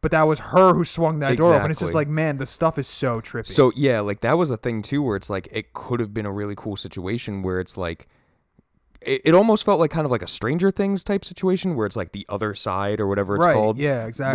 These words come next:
Speaker 2: Where, like, you, you can actually manipulate what's happening to you. And it almost kind of felt like at points they were gonna shift it to where it's like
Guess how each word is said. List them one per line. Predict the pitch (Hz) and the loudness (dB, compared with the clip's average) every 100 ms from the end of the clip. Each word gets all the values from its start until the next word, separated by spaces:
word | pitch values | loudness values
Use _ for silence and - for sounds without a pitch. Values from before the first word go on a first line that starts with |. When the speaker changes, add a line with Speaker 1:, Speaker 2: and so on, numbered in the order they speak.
| 110 | 2
Speaker 2:
Where, | 107 104 113 _ _ _ | 2 0 -6 _ _ _
like, | - 101 - - | -6 -4 -6 -10
you, | 113 117 113 | 0 0 0
you | 104 113 117 | -2 0 0
can | 127 - | -2 -4
actually | 110 120 - 123 | -2 -2 -2 -2
manipulate | 104 101 98 117 - 113 98 90 92 - - _ _ _ _ | -2 -4 -2 -4 -2 -2 0 -2 -6 -10 -20 _ _ _ _
what's | 90 98 101 - | -4 -2 -2 -2
happening | 104 95 95 90 | -4 -2 -6 -8
to | 95 | -8
you. | 92 107 | -4 -2
And | 98 | 0
it | 98 | 0
almost | 127 139 - | 2 0 -2
kind | 123 | -2
of | 98 | -4
felt | - 110 - | -2 -2 -2
like | 98 - | -6 -6
at | 95 - | -10 -10
points | - 113 104 - | -8 -6 -6 -4
they | 101 | -4
were | |
gonna | 95 95 | -4 -8
shift | - 104 - | -6 -8 -8
it | - | -12
to | 101 | -6
where | 92 | -4
it's | 90 - | -4 -6
like | 82 76 | -10 -10